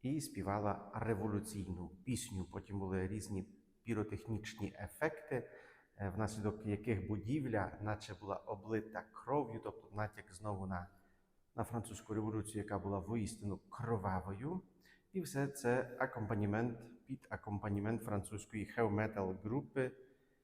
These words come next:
е, Гоїра, здається, так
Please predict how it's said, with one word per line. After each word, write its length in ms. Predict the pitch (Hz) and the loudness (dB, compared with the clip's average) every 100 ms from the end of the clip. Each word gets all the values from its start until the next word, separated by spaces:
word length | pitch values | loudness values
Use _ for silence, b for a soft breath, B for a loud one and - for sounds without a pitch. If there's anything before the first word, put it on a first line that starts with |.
| B B _ _ _ | B B _ _ _
е, 400 | 104 92 95 92 92 | 0 2 2 -2 2
Гоїра, 720 | 117 127 95 107 92 90 87 | 4 6 6 4 6 4 2
здається, 680 | - 95 92 90 - 82 87 - - | -2 0 2 0 -2 -6 -8 -10 -14
так 260 | - 95 | -6 -6